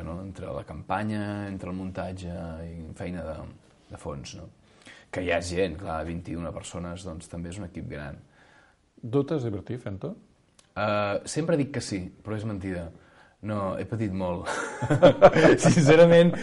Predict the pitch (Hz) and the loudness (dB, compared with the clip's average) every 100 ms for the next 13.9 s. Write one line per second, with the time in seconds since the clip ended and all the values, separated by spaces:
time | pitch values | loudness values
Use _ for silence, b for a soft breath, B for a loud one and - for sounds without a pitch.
0 | B - - 131 170 196 170 180 180 151 | B 2 6 4 4 6 6 6 6 6
1 | 135 131 107 127 110 104 120 170 123 107 | 4 6 6 6 8 8 8 8 8 6
2 | 92 - B B B B B B B B | 4 -4 B B B B B B B B
3 | B B B - 104 - 131 143 151 147 | B B B -6 -6 0 2 4 6 4
4 | 127 - - 123 127 135 123 127 120 113 | 4 -2 4 6 6 4 2 4 4 4
5 | 117 123 120 120 113 117 117 117 117 - | 2 2 2 2 4 4 6 4 2 -2
6 | 113 104 107 110 110 117 113 - 120 117 | -4 0 0 0 -2 -2 -2 0 0 2
7 | 110 113 117 110 110 113 107 101 117 110 | 0 0 0 0 0 0 -2 -2 0 2
8 | 104 85 90 - 107 117 123 - B B | 2 0 -4 -6 -2 0 0 -6 B B
9 | B - 117 117 101 110 110 110 110 120 | B -4 0 0 4 6 6 4 2 0
10 | 117 110 104 104 - 110 107 104 - - | 2 0 -2 -4 -2 -2 0 -4 -10 -16
11 | B B B _ _ _ - 120 139 131 | B B B _ _ _ -4 -2 0 0
12 | 120 95 90 110 127 101 - 92 95 95 | 0 -2 -4 -4 -4 -4 -6 -6 -4 -6
13 | 87 87 98 123 101 117 98 82 - | -8 -10 -6 -6 -6 -6 -6 -8 -10